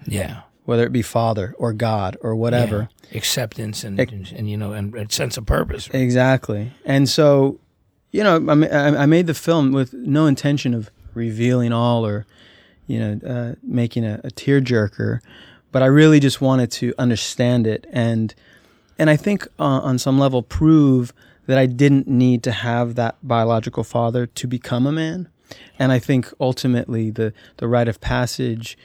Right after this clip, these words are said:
Speaker 2: was something that I created for myself. And I realized ultimately that I don't need a father. I don't need the su-, supreme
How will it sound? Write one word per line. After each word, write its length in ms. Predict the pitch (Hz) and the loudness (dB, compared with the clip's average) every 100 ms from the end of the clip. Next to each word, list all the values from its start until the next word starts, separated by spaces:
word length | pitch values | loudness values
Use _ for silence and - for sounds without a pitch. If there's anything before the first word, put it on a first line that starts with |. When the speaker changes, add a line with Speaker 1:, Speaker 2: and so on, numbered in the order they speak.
| - _ _ - | -20 _ _ -6
Speaker 2:
was 180 | 135 - | -2 0
something 240 | 135 127 | 2 2
that 80 | 123 | 2
I 140 | 120 | 0
created 500 | - 120 120 135 110 | -2 -2 0 0 -2
for 160 | - 117 | -4 -4
myself. 580 | 113 - 147 117 117 - - - | -2 0 0 0 -4 -16 -20 -6
And 120 | 127 | 0
I 20 | |
realized 540 | 117 127 127 123 113 - - - - | 4 6 6 6 2 -2 -18 -20 -4
ultimately 640 | 135 127 131 123 - 123 117 | -2 0 0 -2 -2 -2 -2
that 360 | 110 113 110 - _ - - | -2 -2 -4 -8 _ -16 0
I 80 | 127 | 2
don't 260 | 131 127 | 4 4
need 380 | 123 131 123 120 _ _ _ | 4 4 2 -2 _ _ _
a 60 | 120 | -8
father. 500 | - 120 120 143 - | -2 0 2 0 -4
I 100 | 131 | -2
don't 220 | 123 123 123 | -2 0 2
need 360 | 123 120 117 - _ _ _ - | 2 0 -4 -10 _ _ _ -16
the 180 | - 107 | -8 -8
su-, 300 | - - - | -6 -8 -8
supreme 760 | - 131 - 135 131 127 123 | -6 -8 -4 2 4 4 2